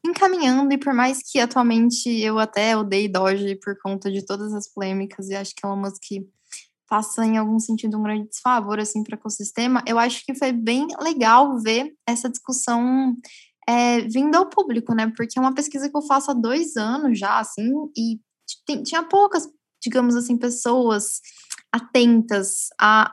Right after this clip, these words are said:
a essa questão de forma profunda, e aí o que aconteceu foi que o mercado inteiro tá falando sobre isso, assim. Então, nesse sentido, eu achei que é uma experiência construtiva até, né? Que a gente vai realmente olhar pras empresas que tão fazendo coisas legais e pensar, pô,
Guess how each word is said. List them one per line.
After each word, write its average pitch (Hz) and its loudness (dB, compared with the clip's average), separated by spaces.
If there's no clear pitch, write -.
a 214 4
essa 214 -2
questão 220 0
de 220 0
forma 220 0
profunda, 247 0
e 311 0
aí 294 4
o 311 -2
que 311 -4
aconteceu 302 -2
foi 294 -4
que 294 -8
o 302 0
mercado 294 4
inteiro 294 -2
tá 294 -2
falando 277 2
sobre 269 -2
isso, 254 0
assim. 208 -4
Então, 214 -2
nesse 247 0
sentido, 262 2
eu 262 4
achei 262 2
que 269 -2
é 262 6
uma 254 6
experiência 262 0
construtiva 277 -2
até, 214 -2
né? 202 0
Que 220 -8
a 214 0
gente 220 2
vai 226 0
realmente 233 4
olhar 233 0
pras 240 -2
empresas 233 -2
que - -20
tão 240 0
fazendo 233 0
coisas 240 -6
legais 233 0
e - -16
pensar, 240 0
pô, 226 4